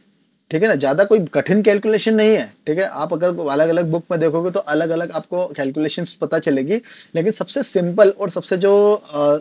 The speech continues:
अच्छी कैलकुलेशन है वो यही है, ठीक है। यहाँ पर टैन theta का फॉर्मूला लगाओ, डायरेक्ट ही आपका अंडरकट हो गया, अंडरकट और ट्रैवलिंग डिस्टेंस हो गई, ट्रैवलिंग डिस्टेंस और स्पेस, तो यहाँ पर ये हो गया परपेंडिकुलर, ये हो गया यहाँ पर आपका बेस,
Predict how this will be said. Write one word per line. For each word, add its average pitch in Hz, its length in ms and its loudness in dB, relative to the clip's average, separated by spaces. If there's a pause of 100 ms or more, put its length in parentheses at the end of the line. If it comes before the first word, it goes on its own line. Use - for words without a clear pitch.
अच्छी - 260 -2
कैलकुलेशन 190 560 0
है 190 160 -4 (340)
वो 220 220 6
यही 160 320 2
है, 107 140 -2 (280)
ठीक 147 140 2
है। 208 140 0 (260)
यहाँ 151 100 -4
पर 180 120 0
टैन 156 260 -2
theta 170 260 0
का 196 80 -2
फॉर्मूला 170 360 0
लगाओ, 208 360 0 (160)
डायरेक्ट 170 340 0
ही 240 200 -2 (220)
आपका 127 260 -6
अंडरकट 165 460 -2
हो 202 80 2
गया, 226 300 2 (260)
अंडरकट 175 540 -4
और 143 200 2
ट्रैवलिंग 151 400 0
डिस्टेंस 220 320 2
हो 240 80 4
गई, 262 200 2
ट्रैवलिंग 185 540 -2
डिस्टेंस 165 360 -4
और 147 300 -8
स्पेस, 214 420 4
तो 156 100 0
यहाँ 135 160 -2
पर 151 140 0
ये 175 120 2
हो 202 120 4
गया 208 140 6 (320)
परपेंडिकुलर, 208 600 2
ये 151 140 2
हो 151 140 6
गया 139 120 0
यहाँ 127 140 -4
पर 131 120 -10
आपका 135 300 -6
बेस, 220 320 4